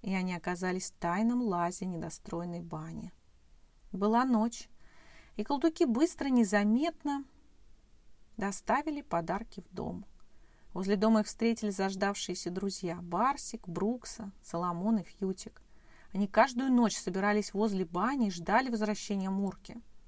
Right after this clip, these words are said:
Как же здорово вновь быть с-, рядом – как же здорово вновь быть рядом с верными друзьями. Вся гостиная в доме была завалена подарками.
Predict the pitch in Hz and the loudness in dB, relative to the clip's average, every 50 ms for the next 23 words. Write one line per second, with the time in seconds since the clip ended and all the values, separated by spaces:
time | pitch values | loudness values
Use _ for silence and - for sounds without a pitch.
0 | - - - - - - - - - - 320 320 254 226 226 202 180 175 175 214 | -20 -20 -20 -20 -20 -20 -20 -2 2 4 4 4 4 2 0 0 0 0 2 4
1 | 226 226 208 196 180 180 170 180 185 175 165 165 175 180 208 196 - - - - | 4 4 4 2 -2 -4 -6 -6 -6 -6 -6 -6 -4 -2 -2 -2 -4 -8 -10 -8
2 | - 165 175 185 226 302 294 247 254 254 254 240 - - - - - - - - | -8 -4 -2 0 0 0 0 0 0 -2 -4 -6 -8 -14 -20 -20 -20 -20 -20 -20
3 | - - - - - - - - - - - - - - - _ - - - - | -20 -20 -20 -20 -20 -20 -20 -20 -20 -20 -20 -20 -20 -20 -20 _ -20 -20 -20 -16
4 | - - - 311 320 262 269 247 208 196 190 226 254 247 214 190 175 180 165 175 | -4 2 4 4 4 4 2 0 0 2 2 4 4 4 4 2 2 -2 0 2
5 | 202 226 311 381 339 247 226 254 240 - 220 233 220 214 202 208 202 202 - - | 4 4 4 4 2 2 0 0 0 2 4 4 4 4 4 2 -2 -4 -6 -6
6 | 180 175 185 233 240 220 190 180 175 170 175 170 170 170 - - 180 175 170 165 | -4 -2 0 0 0 0 -2 -2 -4 -6 -6 -6 -6 -8 -8 -8 -8 -8 -8 -8
7 | 170 185 190 190 - - - - - - - - - - - - - - - - | -8 -10 -12 -12 -14 -16 -16 -18 -18 -18 -20 -20 -20 -20 -20 -20 -20 -20 -20 -20
8 | - - - - _ _ - - - - - - - - - - - - - - | -20 -20 -20 -20 _ _ -20 -20 -20 -20 -20 -20 -20 -20 -20 -20 -20 -20 -20 -20
9 | - - - - - - - - - - - - - - - - - - - - | -20 -20 -20 -20 -20 -20 -20 -20 -20 -20 -20 -20 -20 -20 -20 -20 -20 -20 -20 -20
10 | - - - - - - - _ - - - - - - _ - - - - - | -20 -20 -20 -20 -20 -20 -20 _ -20 -20 -20 -20 -20 -20 _ -20 -20 -20 -20 -20
11 | - _ - - - - - - - - - - 208 196 185 208 202 - - - | -20 _ -20 -20 -20 -20 -20 -20 -16 -10 -2 0 0 2 2 2 0 -2 -4 -4
12 | - 277 311 320 277 233 202 175 175 180 175 170 175 175 190 180 170 170 180 202 | 0 2 2 4 4 2 0 -2 -2 -6 -4 -4 -6 -8 -8 -6 -4 -2 -2 -2
13 | 202 202 202 185 190 196 190 185 190 190 190 - - 185 180 180 180 175 - - | 0 -2 -2 0 0 0 0 0 -2 -4 -4 -6 -6 -6 -6 -6 -8 -8 -10 -12
14 | - - - - 220 | -16 -20 -20 -20 -20